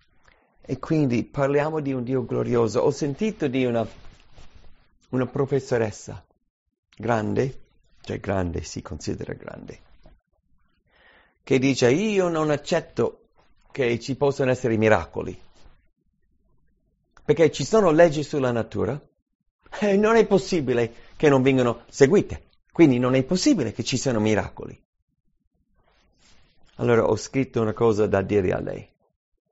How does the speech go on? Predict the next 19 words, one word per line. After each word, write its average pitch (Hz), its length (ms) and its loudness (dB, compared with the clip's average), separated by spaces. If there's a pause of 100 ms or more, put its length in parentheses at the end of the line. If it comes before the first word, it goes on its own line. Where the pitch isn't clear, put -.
(320)
Ho 104 80 -8
scritto, 110 440 -6 (520)
"Come 233 280 2
osi 143 400 0
tu, 107 260 -2 (1500)
un 151 160 4
semplice 233 480 0
mortale, 123 840 -2 (720)
che 196 100 2
hai 208 140 8
davanti 208 500 6
a - 100 4
te 185 200 -2
la 143 140 0
morte, 131 580 -2 (1200)
che 214 140 8
sei 214 360 8
straignorante 233 1400 6 (140)
su - 480 2